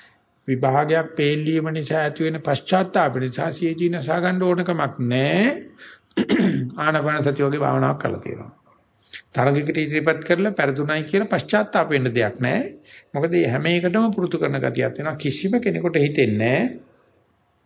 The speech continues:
මේ ආනාපාන සති නැත්නම් කායගත සති වැඩුවොත් මේ අෂ්ටලෝක ධර්මයේ කම්පාණී, කම්පා වීම සම්බන්ධ උත්තරයක් හම්බ වෙනවායි කියලා.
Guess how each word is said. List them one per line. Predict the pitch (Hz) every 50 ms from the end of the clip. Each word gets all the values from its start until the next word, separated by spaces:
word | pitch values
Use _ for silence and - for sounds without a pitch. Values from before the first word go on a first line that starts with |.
| _ _ _ _ _ - - _ _ _ _ _ _ -
මේ | 123 - - -
ආනාපාන | 131 127 143 156 165 180 180 185 185 175 180 175 170 160
සති | 143 147 147 147 147 135 131 - - - _
නැත්නම් | - 123 117 113 - 113 113
කායගත | 107 - 120 127 143 160 165 165 175 170 - 156 135
සති | 113 - 139 143 143 - 120 107 - - - _ _ _ _ - - - _ -
වැඩුවොත් | 117 117 117 123 131 143 160 185 220 262 - - - - - - - - -
මේ | - - 151 147
අෂ්ටලෝක | 131 113 - - 151 147 147 156
ධර්මයේ | 147 143 165 147 147 151 151 147
කම්පාණී, | 147 135 127 127 127 - 139 139 139 139 135 143 143 -
කම්පා | - - 127 123 123 120 135 135 123 117 113 107 - - - - - - - _ _
වීම | - 120 131 143 165 185 214
සම්බන්ධ | 226 - 170 165 165 151 147 147 151 160 170
උත්තරයක් | 165 147 156 160 156 151 135 - -
හම්බ | 120 113 113
වෙනවායි | 104 98 101 101 95 - -
කියලා. | - - - - -